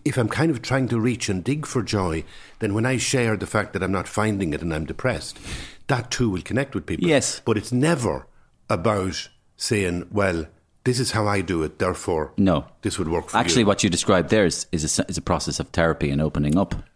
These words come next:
Speaker 1: Okay, exactly.
Speaker 2: Mm.
Speaker 1: Exactly. And I'm being the non-directive, non-judgmental counsellor.
Speaker 2: Yeah, that's
Speaker 1: I
Speaker 2: it.
Speaker 1: would not say to Charles,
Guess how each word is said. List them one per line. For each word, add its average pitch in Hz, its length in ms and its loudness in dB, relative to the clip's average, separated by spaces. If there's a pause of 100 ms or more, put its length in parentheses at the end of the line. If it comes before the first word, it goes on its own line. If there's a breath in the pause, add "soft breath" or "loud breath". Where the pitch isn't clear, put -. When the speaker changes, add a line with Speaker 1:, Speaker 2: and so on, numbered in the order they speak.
(180)
Speaker 1:
Okay, 120 360 2
exactly. 117 560 0
Speaker 2:
Mm. - 40 -14 (320)
Speaker 1:
Exactly. 110 540 2
And 107 140 2
I'm 117 120 4
being 107 280 2
the 95 80 2
non-directive, 92 800 0
non-judgmental 85 760 -2
counsellor. 95 400 0
Speaker 2:
Yeah, 80 200 -2
that's 98 160 -2
Speaker 1:
I 110 80 2
Speaker 2:
it. 107 80 2
Speaker 1:
would 101 160 2
not 92 240 0
say 104 200 2
to - 160 -6
Charles, 80 560 -2